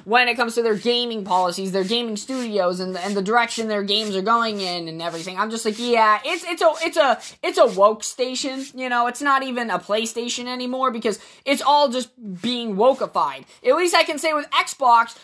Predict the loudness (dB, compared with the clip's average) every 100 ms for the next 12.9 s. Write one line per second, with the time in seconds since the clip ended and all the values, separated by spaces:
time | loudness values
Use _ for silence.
0 | _ -4 0 4 4 2 -2 _ -4 0
1 | 0 -2 -6 -6 0 0 2 0 -2 -4
2 | -8 0 2 2 0 -2 2 2 2 -4
3 | -10 -4 -4 -2 0 -2 -4 -8 0 4
4 | 4 2 -4 -16 -20 _ _ 4 6 4
5 | 6 6 4 -2 -2 -2 0 0 0 -4
6 | -4 -2 0 -2 -2 -8 -6 -6 -4 -4
7 | -4 -14 _ -4 -2 -2 -4 -2 4 6
8 | 6 2 -2 -6 -6 -6 -6 -2 -2 -4
9 | -6 -4 -2 2 2 2 -6 -4 -2 -2
10 | -2 -2 -2 -4 -4 0 2 2 0 _
11 | _ _ _ 2 4 2 -4 -6 -4 -2
12 | -2 -2 -2 -2 -2 -2 -2 -4